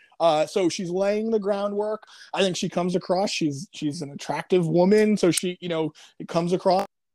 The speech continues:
as, as, as a mother who's gonna, um,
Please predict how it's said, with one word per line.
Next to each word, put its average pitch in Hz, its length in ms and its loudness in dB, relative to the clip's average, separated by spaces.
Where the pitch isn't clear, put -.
as, 175 240 -4
as, 180 240 -4
as 175 100 -8
a 170 80 0
mother 170 480 -2
who's 185 260 -8
gonna, 180 380 -6
um, 175 600 -2